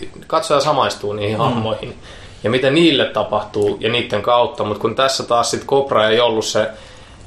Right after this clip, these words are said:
Speaker 1: tyyppi, joka vie tota eteenpäin, vaan se oli se jengi ja niitten tapot. Ja se on
Speaker 2: Mm.
Speaker 1: vaan töissä ja se käy siinä
Speaker 2: Niin,
Speaker 1: selvittää
Speaker 2: ikään kuin
Speaker 1: sitä
Speaker 2: tässä
Speaker 1: Brigitte.
Speaker 2: sa-, sama juttu, että, että, että niinku Dirty Harry oli niin hyvä leffa sen takia,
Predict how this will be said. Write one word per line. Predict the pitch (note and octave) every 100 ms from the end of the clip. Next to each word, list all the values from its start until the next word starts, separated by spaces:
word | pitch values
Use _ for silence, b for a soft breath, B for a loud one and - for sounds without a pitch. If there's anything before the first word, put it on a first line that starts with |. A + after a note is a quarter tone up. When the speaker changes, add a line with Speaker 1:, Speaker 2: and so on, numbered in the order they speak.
| -
Speaker 1:
tyyppi, | C#3+ C#3+ - - A2
joka | G#2 G#2+
vie | A2
tota | A2 A#2 B2+
eteenpäin, | B2 A2 - A2 G#2
vaan | G#2
se | G#2
oli | A2
se | G#2+
jengi | A#2+ C#3+ C#3+ A#2
ja | G#2
niitten | A#2+ B2+ A2+ G2+
tapot. | A2 A2 A2+ - - -
Ja | G#2+
se | A#2+
on | A#2
Speaker 2:
Mm. |
Speaker 1:
vaan | A#2+ A2+
töissä | C#3 B2+ B2+ G#2+
ja | G#2 G2+
se | G#2
käy | G#2+ G#2
siinä | A2 A2 - - - -
Speaker 2:
Niin, | C3 B2
Speaker 1:
selvittää | C3
Speaker 2:
ikään | D3+ C#3+
kuin | -
Speaker 1:
sitä | -
Speaker 2:
tässä | C#3 -
Speaker 1:
Brigitte. | B2 A#2+ A2 - A2 - G2
Speaker 2:
sa-, | - D3 C#3
sama | - D#3 C#3+
juttu, | C#3 C#3 C3+
että, | A#2+ - A#2+ B2+
että, | A#2+ C3
että | B2 B2+ B2 B2+
niinku | A#2+ B2
Dirty | C#3+ B2+ A#2
Harry | B2+ A#2+ A2+
oli | A2+
niin | A2+ A2+
hyvä | A#2+ A#2
leffa | A#2 A2 A#2
sen | B2+ A#2+ A2
takia, | G#2+ - G#2 G2+